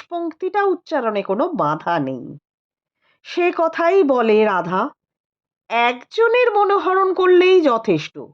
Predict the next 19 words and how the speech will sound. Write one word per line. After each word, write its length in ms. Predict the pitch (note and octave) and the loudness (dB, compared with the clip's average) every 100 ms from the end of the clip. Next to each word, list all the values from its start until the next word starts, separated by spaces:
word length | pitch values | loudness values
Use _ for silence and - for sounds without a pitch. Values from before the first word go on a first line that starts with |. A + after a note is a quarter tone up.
| _ _ _ _ _ _ _ _ | _ _ _ _ _ _ _ _
রূপেন্দ্র 540 | F#3 F3 F3 B3 C#4+ E4+ E4+ | -10 -10 -2 2 2 2 2
ফস 280 | D4+ C#4+ - | 0 -2 -4
করে 220 | - D4 C#4+ | -2 2 4
বলে 220 | C4 C4+ | 4 2
বসেন, 400 | C#4 C#4 - A#3 C4 - _ | 2 0 0 0 -2 -6 _
"কেন? 260 | - D#3 D#3+ G#3 E4 - _ _ _ _ _ | -6 -2 0 2 0 -6 _ _ _ _ _
ফরাসডাঙ্গায় 800 | D#3 D3+ F3+ G#3+ A3+ A#3+ B3 B3+ | -2 0 0 -2 -2 0 0 2
এসেও 400 | B3+ B3 C#4 B3+ B3 | 2 2 2 4 4
আরেকজনের 640 | F3+ D3 D#3+ F#3 A#3+ C#4 C4+ | 4 2 0 2 2 2 2
কথা 220 | A3 A3+ | 0 -2
তোমার 280 | A3 G#3+ G#3 | -2 -2 0
মনে 220 | E3 D3+ | 2 2
পড়ছে 360 | E3 F3+ E3+ - | 2 0 0 0
না, 120 | G#3+ D4+ E4 | 0 0 0
রাধা?" 360 | F#3+ D3+ D3+ G#3+ F#4 _ _ _ _ _ _ _ _ _ _ | 0 0 0 -2 -4 _ _ _ _ _ _ _ _ _ _
কেমন 280 | F4+ F#4+ G4+ F#4+ | -6 -2 0 2
যেন 200 | F4+ C#4 C4 | 2 2 0
চমকে 600 | G#4 - C#4 C4+ A#3+ A3 E3+ | -4 -4 0 2 0 -2 -2
ওঠে, 320 | D3+ - | -2 -8